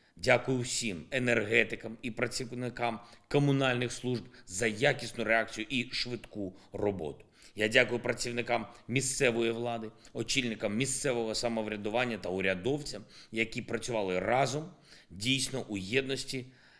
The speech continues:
і на відмінно. Наразі більшість міст і сіл, які терористи хотіли залишити без електрики і зв'язку, вже з електрикою, вже зі зв'язком. В деяких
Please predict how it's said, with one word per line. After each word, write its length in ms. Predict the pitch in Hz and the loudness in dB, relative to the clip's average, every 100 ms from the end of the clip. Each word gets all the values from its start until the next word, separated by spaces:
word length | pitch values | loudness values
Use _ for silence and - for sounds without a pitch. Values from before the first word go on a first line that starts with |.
| - _ | -20 _
і 160 | 104 113 | -4 -2
на 160 | 107 | 0
відмінно. 540 | 104 101 87 71 67 64 - _ - - | -2 -4 -6 -10 -14 -18 -20 _ -20 0
Наразі 400 | 113 151 139 135 | 6 6 6 0
більшість 580 | 117 147 131 135 - 110 | 0 0 0 -2 -4 -2
міст 480 | 113 135 139 - - _ - | 0 0 -2 -8 -20 _ -8
і 140 | 113 | -4
сіл, 440 | 110 - 135 143 143 - - | -2 0 0 -2 -6 -16 0
які 280 | 117 117 120 | 0 2 0
терористи 640 | 131 147 135 131 - 101 | 4 2 2 0 -2 -6
хотіли 480 | - 104 110 104 92 | -4 -4 -2 -2 -2
залишити 640 | 95 101 104 - 110 104 | -2 -2 -2 -2 -4 -4
без 360 | 90 101 127 120 | -4 2 2 2
електрики 600 | 117 113 104 101 92 95 | 0 0 -2 -8 -8 -8
і 60 | |
зв'язку, 580 | 92 104 104 - 131 - - - | -6 -6 -6 -6 -6 -6 -18 -14
вже 240 | 101 107 107 | -4 0 2
з 100 | 104 | 2
електрикою, 640 | 107 143 - 95 - 71 67 | 2 0 0 -10 -12 -16 -12
вже 320 | 87 98 110 - - - | -4 0 0 -2 -18 -12
зі 140 | 95 | -10
зв'язком. 600 | 90 95 90 - 76 62 _ _ - - | -6 -6 -6 -10 -14 -14 _ _ -20 -18
В 120 | 92 107 | -10 6
деяких 580 | 147 131 - 95 - | 6 6 2 -8 -10